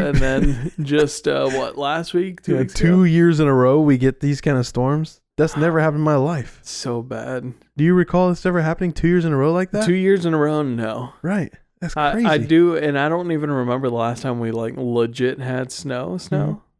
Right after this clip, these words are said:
Speaker 2: Mm-hmm.
Speaker 1: but it's been a while.
Speaker 2: It even hung around for a while.
Speaker 1: Yeah, it
Speaker 2: Like,
Speaker 1: did.
Speaker 2: usually, and when it, it gets hot, it, it's gone.
Speaker 1: <laughs> Yeah.
Speaker 2: See ya.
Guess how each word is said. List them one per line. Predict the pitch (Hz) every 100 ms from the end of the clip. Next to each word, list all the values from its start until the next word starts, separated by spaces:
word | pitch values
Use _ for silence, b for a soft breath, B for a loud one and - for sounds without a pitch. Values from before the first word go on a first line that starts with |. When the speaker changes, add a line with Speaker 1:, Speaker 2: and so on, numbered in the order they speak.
| -
Speaker 2:
Mm-hmm. | 147
Speaker 1:
but | 131 135 143
it's | 135 135
been | 139 170 180
a | 185
while. | 175 208 170 120 _ _
Speaker 2:
It | 160
even | 220 233
hung | 160 151
around | 127 123 190 226
for | 117
a | 107
while. | 87 98 80
Speaker 1:
Yeah, | 131 143 226 151 _ _ _
it | -
Speaker 2:
Like, | 131 165
Speaker 1:
did. | 202 - _ -
Speaker 2:
usually, | 165 226 196 147
and | 139
when | 135 156
it, | 202 -
it | 139
gets | 139 135
hot, | 156 175 135
it, | 160 -
it's | 143 147
gone. | - 175 120 110
Speaker 1:
<laughs> | 135 135 180 -
Yeah. | 214 - - 139
Speaker 2:
See | - 156
ya. | 190